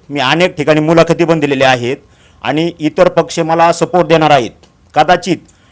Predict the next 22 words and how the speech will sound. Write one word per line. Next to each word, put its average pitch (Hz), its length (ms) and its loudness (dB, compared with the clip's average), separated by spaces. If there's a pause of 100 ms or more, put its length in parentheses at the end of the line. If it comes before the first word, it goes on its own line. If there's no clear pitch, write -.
(140)
मी 156 100 -2
कोणत्या 170 380 0
पक्षातून 175 540 0
लढेल 160 220 4
हे 131 160 -4
सांगता 151 340 -2
येणार 165 240 2
नाही, 151 220 0
कोण 160 260 -4 (100)
किती 175 160 -12
ताकद 165 360 -2
लावतं 151 260 -2
याच्यावर 147 300 -2
अवलंबून 160 340 2
आहे. 135 180 0 (280)
आणि 143 160 -4
जरी 165 220 2
मला 185 200 2
सगळे 170 240 0
नाकारलं 165 520 2
तर 196 340 2
मी 185 180 -4